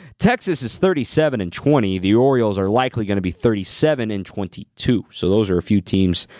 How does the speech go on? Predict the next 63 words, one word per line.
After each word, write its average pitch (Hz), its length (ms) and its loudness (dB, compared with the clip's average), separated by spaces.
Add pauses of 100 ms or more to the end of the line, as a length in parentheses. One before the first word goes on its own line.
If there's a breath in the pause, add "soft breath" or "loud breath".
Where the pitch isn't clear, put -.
(260 loud breath)
to - 120 2
pick - 200 0
for 90 120 -6
who's 95 260 -4
hot. 117 340 -2
As 127 220 -4
for 98 160 -4
who's 101 180 -2
cold, - 320 -2
the - 60 -14
Saint - 340 -6
Louis 87 240 -4
Cardinals. 131 420 -4
They've 135 180 -2
now 123 140 0
lost 95 280 -2
three 151 160 2
games 110 240 0
in 90 80 0
a 90 40 2
row, 127 340 4 (400 loud breath)
and 113 140 2
you 107 100 4
blink, 135 420 0
and 120 80 2
all 156 160 2
of 131 60 -4
a 110 60 -2
sudden 175 300 0
they 143 100 0
have 117 100 -2
the 101 80 0
worst 131 320 0
record 147 300 0
in 147 60 0
the 143 60 -2
National 143 420 2
League, 98 240 0 (140)
twenty-five 127 520 0
and 135 120 -8
thirty-five. 101 600 0 (280 soft breath)
Granted, 139 280 2
the 107 60 -4
Cubs - 460 -2 (280 soft breath)
have, 98 280 0
uh, 95 100 0
three 123 280 0
games 104 280 0
in 90 100 0
hand. 98 360 0
They're 95 100 0
twenty-five 92 520 -2
and 85 120 -12
thirty-two. 92 580 -2
They've 90 140 -6
had 87 160 -6
some 87 140 -6
rainouts 92 440 -2
and - 80 -6
stuff - 220 -4
like - 180 -4
that. 117 320 0
So 101 280 -2